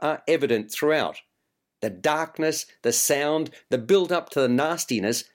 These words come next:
are all well realised. Towards the end, when we know who's who and what they're up to,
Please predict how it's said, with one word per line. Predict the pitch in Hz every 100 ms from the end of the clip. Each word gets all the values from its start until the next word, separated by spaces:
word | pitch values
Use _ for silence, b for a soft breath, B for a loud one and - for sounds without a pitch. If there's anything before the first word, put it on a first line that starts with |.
| -
are | 170 -
all | 156 156
well | 131 123 110
realised. | 139 156 104 80 - - - _ _ _ B B
Towards | 185 220 233 -
the | 135 127
end, | 92 98 - _ -
when | 175 165
we | 165
know | 151 151 131 _ -
who's | 147 123
who | - 160 139 135 -
and | 120 120
what | 127 -
they're | 107 101
up | 135 -
to, | - 85 110